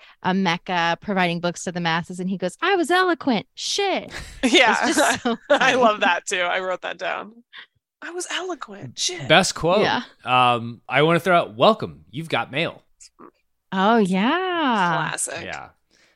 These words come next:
Speaker 3: Um, I,
Speaker 2: Um,
Speaker 3: I wanna, I wanna hat tip, uh, friend of the pod, Haley O'Shaughnessy, who was on for, uh, How to Lose a Guy in Ten Days. She,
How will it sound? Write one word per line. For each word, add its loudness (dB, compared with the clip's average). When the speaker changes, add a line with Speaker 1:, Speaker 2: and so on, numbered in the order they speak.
Speaker 3:
Um, -2
I, -4
Speaker 2:
Um, -6
Speaker 3:
I 0
wanna, 0
I -2
wanna -2
hat 0
tip, -2
uh, -2
friend -4
of -6
the -8
pod, -2
Haley -6
O'Shaughnessy, -8
who -6
was -8
on -6
for, -8
uh, -10
How -10
to -6
Lose -10
a -18
Guy -6
in -8
Ten -12
Days. -10
She, -16